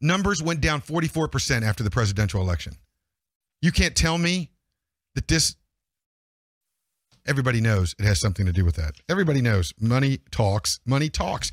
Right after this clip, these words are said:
That's the point. So whether you're, whether you believe in socialism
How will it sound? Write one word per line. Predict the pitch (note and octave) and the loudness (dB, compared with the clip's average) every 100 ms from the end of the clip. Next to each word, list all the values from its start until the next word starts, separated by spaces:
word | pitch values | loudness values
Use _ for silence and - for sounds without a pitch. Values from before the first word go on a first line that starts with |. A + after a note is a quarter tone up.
| - - | -8 -4
That's | E3+ - | -2 -2
the | F#3 | 0
point. | - G#3 G2 - - - - | 0 0 -2 -8 -14 -16 -4
So | - | 0
whether | E3+ G#3+ | 0 0
you're, | G3 G3+ G#3+ - - | 0 0 -2 -6 -2
whether | G3+ B3 G#3+ - - - | 0 2 -2 -6 -20 -20
you | - D3+ E3 | -10 0 2
believe | D3+ E3 | 4 2
in | B2+ | 0
socialism | - F3+ F3 D#3+ E3 E3 | 0 0 0 0 0 0